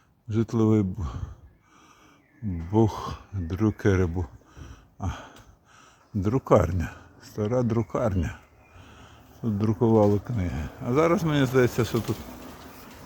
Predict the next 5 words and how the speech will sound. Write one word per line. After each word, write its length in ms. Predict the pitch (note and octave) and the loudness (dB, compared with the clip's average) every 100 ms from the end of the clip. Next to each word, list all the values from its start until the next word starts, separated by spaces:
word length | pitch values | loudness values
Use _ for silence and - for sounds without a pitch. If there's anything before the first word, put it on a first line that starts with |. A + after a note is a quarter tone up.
| - | -4
а 40 | |
може, 280 | G#2+ A2+ G2+ - | -2 0 -4 -4
працюють 640 | G#2 G2+ - C3+ B2+ - - E2+ - - - - - _ _ _ _ _ | -4 -4 -4 -4 -4 -6 -10 -12 -12 -14 -20 -20 -20 _ _ _ _ _
якийсь 360 | G2 - F#2 G#2+ | -10 -6 -4 -4
офіс. 400 | G#2 - - | -4 -8 -16